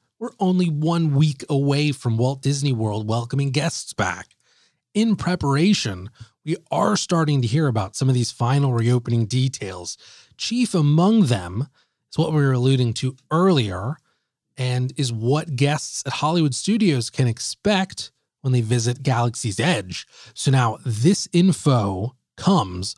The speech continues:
from a reputable moderator over at the Diz Boards. So not Disney official, but I think you're gonna see it totally all makes sense. I, I, none of it would be surprising.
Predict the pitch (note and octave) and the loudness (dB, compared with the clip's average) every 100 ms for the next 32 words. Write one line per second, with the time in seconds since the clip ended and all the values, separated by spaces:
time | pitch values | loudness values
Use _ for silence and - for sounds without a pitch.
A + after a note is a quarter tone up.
0 | _ _ - A#2+ G#2 A2 D#3+ - G3 E3 | _ _ -6 -2 0 0 -2 0 0 2
1 | D#3+ C3 C3 D#3+ C3 G2+ F2+ F2 D#3 A3+ | 2 4 2 2 2 0 -2 -2 2 4
2 | G3 B2+ - A2 A2+ G2+ - A#2 F#2 F2 | 4 2 -2 -4 0 -2 -2 -4 -2 -4
3 | G2 C3 - _ - - A#2+ A#2+ F#3 G3 | -6 -8 -10 _ -20 -8 0 2 2 0
4 | - F3 G3 F#3+ G3 C#3+ - G#3 - G#2 | 0 4 6 6 4 2 2 0 2 -6
5 | F2+ B2+ _ _ _ _ _ _ _ _ | -6 -10 _ _ _ _ _ _ _ _
6 | _ _ - C3+ A2+ A#2 - _ _ _ | _ _ -4 0 2 0 -4 _ _ _
7 | _ - C#3 D3 E3 E3+ D3 - G3 C3+ | _ -4 0 2 4 4 4 2 0 2
8 | G2 G#2+ A#2+ - - D#3 F3 F3 D#3 C3 | 0 -2 -2 -4 2 4 6 4 2 2
9 | C3+ C3 B2+ B2+ A2 A2+ A2 - A2+ F2+ | 4 4 4 2 2 2 0 -4 -4 -4
10 | F2+ - - A#2 A#2+ B2 C3+ A#2+ B2+ D#3+ | -8 -14 -10 -6 -4 -4 -4 -2 0 2
11 | F3+ D3 C#3+ C3+ A#2 A#2 - A#2 A#2+ F#2+ | 2 0 0 0 2 0 0 -6 -4 -4
12 | F#2 F#2+ | -8 -12